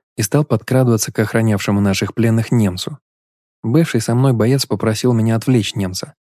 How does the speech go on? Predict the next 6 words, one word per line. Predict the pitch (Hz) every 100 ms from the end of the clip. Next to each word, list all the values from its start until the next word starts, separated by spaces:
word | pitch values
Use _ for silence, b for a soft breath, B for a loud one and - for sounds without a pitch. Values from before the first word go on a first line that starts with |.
| _ _
Я | - 107
осторожно | 98 110 107 98 101
переместился | 104 104 101 - 113 101
на | 101 98
другую | 104 101 104
сторону | - 135 123 95